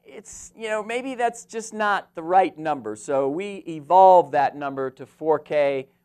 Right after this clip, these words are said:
with our service technicians. So I would encourage you all as service technicians, maintenance technicians,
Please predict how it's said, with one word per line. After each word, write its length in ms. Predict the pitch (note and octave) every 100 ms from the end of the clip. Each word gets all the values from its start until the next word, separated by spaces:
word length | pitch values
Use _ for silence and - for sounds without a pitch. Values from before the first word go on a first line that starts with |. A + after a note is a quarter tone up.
| _
with 180 | D3+ D3+
our 160 | D3
service 460 | C3+ - F#3+ E3 -
technicians. 580 | C#3 A#2 A#2 - A2+ -
So 200 | D#3+ D3
I 160 | F#3
would 120 | G3+
encourage 680 | F#3 D#3+ - A#3 A#3 G3 C#3+
you 380 | E3 F#3+ F3+ F3 _ _ _ _ _
all 420 | G3 A3+ A#3 A3+ G3
as 220 | E3+ D#3+
service 440 | - - G3+ F#3+
technicians, 760 | G3+ F#3+ F#3 F3+ F#3 F3+ E3+ E3+
maintenance 380 | D#3+ E3 E3 -
technicians, 760 | D#3+ D#3+ D3+ - D3+ D3 C#3+